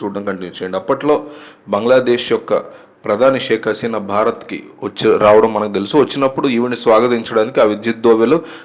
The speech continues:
తన కారుతో అప్పట్లో సిద్ధంగా ఉన్నారని మనం మాట్లాడుకున్నాం. "Live today to fight for another day" అంటే అజిత్ దోవెలే చెప్పుంటాడు ఈ మాట.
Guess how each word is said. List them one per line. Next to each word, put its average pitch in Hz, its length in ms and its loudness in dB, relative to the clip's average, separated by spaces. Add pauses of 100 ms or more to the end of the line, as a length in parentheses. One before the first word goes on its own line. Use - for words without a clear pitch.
(120)
తన 120 100 0
కారుతో 120 380 6
అప్పట్లో 120 500 4
సిద్ధంగా 117 380 -2
ఉన్నారని 113 320 0
మనం 123 240 -4
మాట్లాడుకున్నాం. 101 560 -6 (520)
"Live 156 200 2 (100)
today 180 220 6
to 185 120 -2 (120)
fight 147 240 4
for 160 60 6 (100)
another 131 260 4
day" 127 140 2
అంటే 120 600 0 (240)
అజిత్ 123 280 -2
దోవెలే 139 300 6
చెప్పుంటాడు 113 460 -6
ఈ - 20 -4
మాట. 95 220 -6